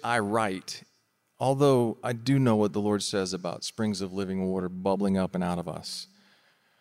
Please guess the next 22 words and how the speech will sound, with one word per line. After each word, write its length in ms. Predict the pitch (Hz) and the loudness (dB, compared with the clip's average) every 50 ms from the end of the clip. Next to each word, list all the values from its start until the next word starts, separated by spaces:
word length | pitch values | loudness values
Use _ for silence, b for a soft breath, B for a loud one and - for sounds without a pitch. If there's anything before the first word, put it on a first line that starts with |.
| b b b b | b b b b
And 100 | - 110 | -6 -4
I 60 | 110 113 | -2 -2
do 200 | 113 120 131 139 | 0 2 2 4
know 180 | 135 127 117 110 | 4 4 4 4
that 160 | 104 101 73 | 4 4 4
there's 280 | 95 101 98 95 90 | 4 2 2 2 0
a 80 | 87 85 | -2 -4
throne 480 | 87 - - - 107 107 107 104 101 95 | -4 -6 -6 -2 0 2 4 4 4 4
that 140 | 92 76 - | 2 0 -2
comes 240 | - 101 95 95 - | -4 -2 -2 -2 -4
from 260 | - - 95 92 92 | -4 -4 -4 -4 -2
the, 140 | 90 87 82 - _ | -4 -4 -6 -8 _
a, 160 | - 90 90 - - | -6 -6 -6 -4 -4
a 80 | 101 | -4
river 280 | 92 101 117 117 113 110 | -4 -2 -2 0 2 2
that 160 | 101 101 - - | 0 0 -2 -4
flows 340 | - - 107 107 107 98 - | -2 -2 0 0 0 0 -2
from 160 | - 101 98 | -4 -4 -4
the 80 | 92 90 | -4 -4
throne 260 | - 101 95 95 92 | -4 -4 -4 -2 -2
of 100 | 90 92 | -4 -4
God. 360 | - 92 90 82 80 80 - | -4 -4 -4 -4 -6 -8 -12